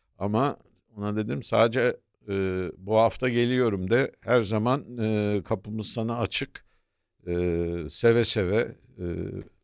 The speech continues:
seni misafir ederiz. Hatta istiyorsan kalıcı ol eğer programını ayarlayabiliyorsan." dedi. Uzun uzun konuştuk. E, eşi biraz, e,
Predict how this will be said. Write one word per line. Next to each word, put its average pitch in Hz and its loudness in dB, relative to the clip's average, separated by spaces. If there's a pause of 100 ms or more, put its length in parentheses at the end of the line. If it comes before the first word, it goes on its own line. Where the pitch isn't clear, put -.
(340)
seni 104 -4
misafir 107 -2
ederiz. 101 0
Hatta 95 2
istiyorsan 92 0 (540)
kalıcı 123 4
ol 107 6
eğer 95 4 (380)
programını 107 6
ayarlayabiliyorsan." 104 2
dedi. 92 -6 (600)
Uzun 110 -2
uzun 104 -2
konuştuk. 101 -2 (300)
E, 85 -8 (2000)
eşi 85 -4
biraz, 80 -4
e, 90 -12